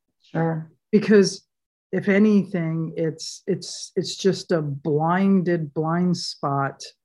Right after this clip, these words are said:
Speaker 2: uh, to, to, to mask the ego or to
Speaker 1: Mm-hmm.
Speaker 2: protect the ego, right?
Speaker 1: Right,
Speaker 2: Look what
Speaker 1: right.
Speaker 2: I did and seem
Speaker 1: Mm-hmm.
Speaker 2: proud about it, as opposed to getting curious as to the purpose of that outcome and,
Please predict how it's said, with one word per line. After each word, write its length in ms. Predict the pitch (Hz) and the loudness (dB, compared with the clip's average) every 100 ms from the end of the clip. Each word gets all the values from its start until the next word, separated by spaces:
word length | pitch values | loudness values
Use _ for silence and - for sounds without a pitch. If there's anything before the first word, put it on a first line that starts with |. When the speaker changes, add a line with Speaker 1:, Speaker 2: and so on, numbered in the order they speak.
| - | -10
Speaker 2:
uh, 300 | 147 139 143 - _ _ _ _ _ - | -8 -6 -8 -12 _ _ _ _ _ -2
to, 300 | 190 175 175 | 0 0 -2
to, 280 | - 175 170 | -4 -2 -2
to 160 | - 180 | 0 2
mask 460 | 165 170 147 - | 2 0 -4 -8
the 180 | 160 175 170 | -4 -4 -2
ego 460 | 170 147 160 160 - _ _ _ _ - | -4 -4 -8 -12 -20 _ _ _ _ -2
or 180 | 175 165 | 2 2
to 80 | 180 | 2
Speaker 1:
Mm-hmm. 180 | 175 185 | -2 -6
Speaker 2:
protect 500 | 185 - - 170 - - | -14 -10 -6 -6 -6 -14
the 60 | 156 151 147 | -14 -14 -14
ego, 380 | 151 147 160 _ _ _ | -12 -10 -12 _ _ _
right? 480 | 165 160 160 175 - - _ - | -2 0 -2 -6 -12 -20 _ -8
Speaker 1:
Right, 220 | 160 175 254 | -2 0 0
Speaker 2:
Look 140 | - | 0
what 120 | 262 | 4
Speaker 1:
right. 200 | 220 285 | 4 4
Speaker 2:
I 20 | |
did 480 | 262 202 170 139 147 143 | 6 4 4 0 -6 -6
and 320 | 170 165 160 | -2 0 -2
seem 300 | - 185 175 170 | -2 0 0 0
Speaker 1:
Mm-hmm. 100 | 180 | 0
Speaker 2:
proud 340 | 170 170 165 | 0 -2 -4
about 360 | 151 151 143 143 | -4 -4 -4 -4
it, 140 | 143 | -6
as 300 | 156 165 160 | -6 -4 -4
opposed 560 | 165 170 190 180 185 - | -6 -4 -2 0 -2 -2
to 80 | 185 | -2
getting 300 | 170 165 160 | -2 -2 -4
curious 680 | - - 196 202 190 175 175 | -6 -2 2 2 -2 -6 -6
as 200 | 156 - | -6 -8
to 260 | - 160 156 - _ | -4 -4 -4 -10 _
the 60 | - | -6
purpose 540 | 143 202 190 196 185 | -2 0 2 0 0
of 200 | 180 165 165 | -2 -2 -2
that 180 | 160 156 | -4 -2
outcome 720 | 151 - - 175 170 175 185 - | -4 -6 -8 -4 -2 -2 -4 -6
and, 500 | 196 185 175 175 175 | -4 -2 0 0 -2